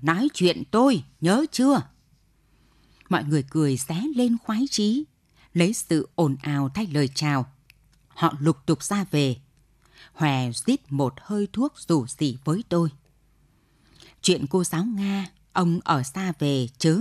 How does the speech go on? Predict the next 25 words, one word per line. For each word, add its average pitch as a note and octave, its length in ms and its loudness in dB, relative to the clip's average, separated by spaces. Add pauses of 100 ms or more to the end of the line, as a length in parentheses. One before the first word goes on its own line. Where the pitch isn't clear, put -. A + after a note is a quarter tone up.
(140)
vội, C#3 280 0 (260)
tin F3 320 2
mấy F#3+ 320 2
người D3 240 2
hay F#3+ 140 -4
đưa E3+ 180 2
chuyện C#3 420 0
nhé. A3+ 220 0 (800)
Người F3 240 4
như E3+ 140 0
cái C4+ 140 -2
Nga A3+ 360 -2 (120)
không A#3 440 0
bao A#3+ 160 -2
giờ D3 320 -2 (160)
nó G3+ 100 -2
làm E3+ 260 -4
chuyện C#3+ 240 -4
bậy D3+ 160 -2
bạ. D#3 300 -2 (640)
Tôi G3+ 140 4
ở D3 120 -2
làng C3 300 -2
tôi F3+ 120 0
biết, G#3+ 280 0